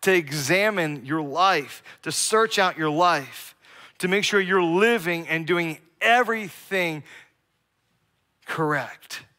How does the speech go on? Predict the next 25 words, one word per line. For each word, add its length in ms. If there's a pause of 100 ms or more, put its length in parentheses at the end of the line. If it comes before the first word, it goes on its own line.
(640)
We 100
may 160
call 340
it 40
accountability. 640
We 100
may 140
call 300
it 60
something 280
else 300
in 80
our 80
own 100
lives. 500 (1300)
But 140
that's 500
the 80
searching 500
we're 100
talking 280
about 160
here 160
this 180
morning. 380